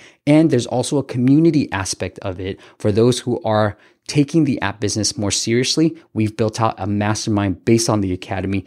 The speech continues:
that you can have access to as well. We've got over eighty million downloads collectively,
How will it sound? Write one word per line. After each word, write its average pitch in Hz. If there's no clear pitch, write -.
that -
you 113
can 104
have 92
access -
to 101
as -
well. 90
We've -
got -
over 104
eighty 156
million 127
downloads 104
collectively, 110